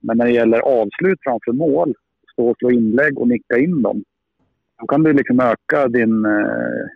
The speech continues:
ja, vad ska man säga, eh, resultatet med kanske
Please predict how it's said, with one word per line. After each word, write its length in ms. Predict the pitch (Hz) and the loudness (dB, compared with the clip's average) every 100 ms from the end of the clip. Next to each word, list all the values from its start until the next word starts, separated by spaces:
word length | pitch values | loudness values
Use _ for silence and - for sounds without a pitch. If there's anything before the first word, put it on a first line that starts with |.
| - | -4
ja, 200 | 101 92 | -4 -4
vad 80 | 107 | -8
ska 120 | - | -4
man 120 | 101 | -4
säga, 320 | - 101 98 98 _ _ _ _ _ _ _ | -2 0 -2 -4 _ _ _ _ _ _ _
eh, 460 | 58 - - 50 - - - - 113 | -12 -10 -10 -10 -10 -14 -20 -6 -4
resultatet 760 | - 113 - 147 143 - 101 | -2 -4 0 0 0 -2 -4
med 260 | 113 104 95 | -2 -2 -2
kanske 280 | 104 92 | -4 -2